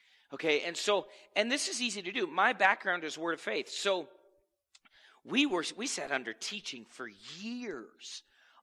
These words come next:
on systems and how to, you know, what to say, what not to say, how to work in, in principles, how to work in, uh, systems. And there's nothing that essentially wrong with that. In fact,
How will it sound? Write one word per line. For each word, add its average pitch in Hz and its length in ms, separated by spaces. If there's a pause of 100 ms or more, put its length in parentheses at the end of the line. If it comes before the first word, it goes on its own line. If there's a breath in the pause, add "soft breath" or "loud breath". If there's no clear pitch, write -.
on 147 180
systems 131 800
and 127 100
how 170 240
to, 160 180 (340 loud breath)
you 143 100
know, 143 80
what 147 260
to 196 80
say, 160 280
what 185 200
not 196 200
to 160 100
say, 139 240
how 180 220
to 190 100
work 185 320
in, 151 180 (240 loud breath)
in 170 200
principles, 175 640
how 165 120
to 185 60
work 180 300
in, 165 320
uh, 156 180 (240 loud breath)
systems. - 1080 (520 soft breath)
And 208 120
there's 226 180
nothing 302 320
that 233 200
essentially 214 840
wrong 170 340
with 170 120
that. 147 140
In 147 60
fact, - 320